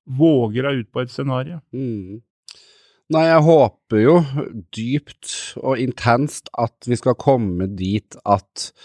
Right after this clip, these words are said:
Speaker 2: eh, homo, hetero, det er ikke noe ting å mase om, på en måte. At vi skal komme dit at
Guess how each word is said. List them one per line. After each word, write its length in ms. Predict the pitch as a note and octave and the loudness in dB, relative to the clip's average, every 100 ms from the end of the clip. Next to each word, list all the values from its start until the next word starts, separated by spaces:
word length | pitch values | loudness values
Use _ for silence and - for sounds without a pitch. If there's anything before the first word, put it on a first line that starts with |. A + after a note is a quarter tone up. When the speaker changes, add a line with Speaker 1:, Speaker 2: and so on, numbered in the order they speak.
| - _ _ | -20 _ _
Speaker 2:
eh, 240 | G2+ G#2 G#2 | -8 -4 -4
homo, 640 | F#2+ G#2+ F2+ E2+ F2+ G2 | -4 -2 -2 0 0 2
hetero, 640 | G2+ G2 D2 - _ G2 G#2+ | 4 2 2 -4 _ -2 0
det 140 | A2 | 2
er 80 | F2 | 0
ikke 180 | - E2+ | 0 -4
noe 120 | F#2+ | -4
ting 140 | F#2+ F#2 | -2 -2
å 80 | F#2+ | 0
mase 400 | G2 D#2 - - | 2 0 -2 -12
om, 180 | D#2+ F#2 | -10 -10
på 140 | F2 G#2+ | -8 -8
en 60 | G#2+ | -8
måte. 220 | - C#3 - _ _ _ _ | -8 -10 -12 _ _ _ _
At 140 | G#2+ | -4
vi 140 | A2 A2 | 0 0
skal 160 | A#2+ - | 0 -2
komme 480 | - C3 F#2+ E2+ F#2+ | -2 0 0 -2 -4
dit 240 | F2 F#2+ - | -4 -6 -2
at 140 | G#2+ | -2